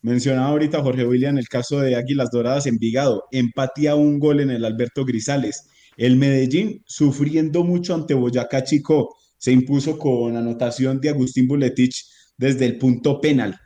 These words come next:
La duda, el penal de Pablo Mina. El, el jugador ya no tenía ángulo para rematar,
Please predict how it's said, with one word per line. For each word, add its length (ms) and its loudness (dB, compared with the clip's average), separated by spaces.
La 220 -2
duda, 480 0
el 220 0
penal 420 -2
de 440 2
Pablo 320 2
Mina. 320 0
El, 640 -2
el 140 -4
jugador 320 0
ya 100 0
no 120 -4
tenía 420 0
ángulo 340 -2
para 200 -2
rematar, 520 -4